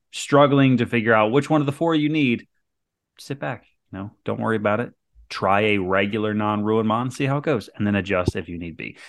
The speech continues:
But definitely have something to be able to beat Wo-Chien, because it will wall a full team of physical Pokemon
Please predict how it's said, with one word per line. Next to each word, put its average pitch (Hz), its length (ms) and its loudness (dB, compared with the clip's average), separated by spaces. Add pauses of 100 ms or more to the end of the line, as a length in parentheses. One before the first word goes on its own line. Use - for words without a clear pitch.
(120)
But 113 100 2
definitely 117 360 4
have 104 220 2
something 101 360 -4
to 82 80 -10
be 95 100 -2
able 90 140 -4
to 85 160 -4
beat 85 340 -10
Wo-Chien, 85 560 -10
because 82 320 -14
it 98 120 -10
will 92 280 -6
wall 90 400 2
a 92 80 -4
full - 360 -2
team 95 260 -6
of 85 100 -12
physical 90 260 -10
Pokemon 98 460 -10